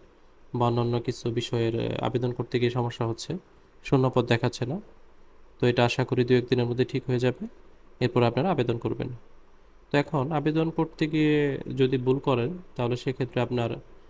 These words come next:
এত কষ্টের একটা ফল এই সামান্য ভুলের জন্য শেষ হয়ে যেতে পারে। তো কাজেই আবেদন করার পূর্বে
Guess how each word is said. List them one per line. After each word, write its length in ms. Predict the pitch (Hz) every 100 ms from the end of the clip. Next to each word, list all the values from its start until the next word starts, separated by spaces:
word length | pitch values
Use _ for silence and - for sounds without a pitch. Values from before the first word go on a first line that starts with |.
| - -
এত 180 | 123 131
কষ্টের 400 | 131 131 - 147
একটা 240 | 131 123 127
ফল 360 | - 123 123 190 - -
এই 100 | 120
সামান্য 360 | - 123 123
ভুলের 260 | 120 120 123
জন্য 180 | 120 120
শেষ 200 | 127 -
হয়ে 100 | 110
যেতে 200 | 110 -
পারে। 220 | 113 - - - - - - - _ -
তো 80 | 123
কাজেই 580 | 123 123 135 135 131 - -
আবেদন 340 | 127 131 135
করার 220 | 139 135 127 -
পূর্বে 380 | 143 139 127